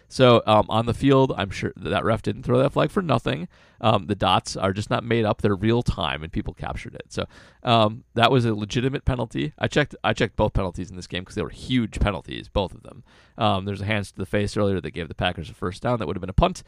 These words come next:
Um, and, um, they did not show a replay immediately, which a bunch of people pointed out to me on Twitter after I tweeted that they never showed a replay.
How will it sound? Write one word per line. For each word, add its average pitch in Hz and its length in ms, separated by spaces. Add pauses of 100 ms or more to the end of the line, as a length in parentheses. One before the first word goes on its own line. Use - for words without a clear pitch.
(340)
Um, 113 480
and, 107 340
um, 98 260
they 117 120
did 107 140
not 110 180
show 117 140
a 110 40 (100)
replay 104 220
immediately, 123 540
which 120 160
a 120 40
bunch 107 200
of - 60
people - 200
pointed 98 320
out 95 140
to - 100
me - 60
on - 100
Twitter 185 360
after 123 280
I 98 120
tweeted 101 360
that - 140
they 101 80
never 101 160
showed 104 200
a 95 40
replay. 120 500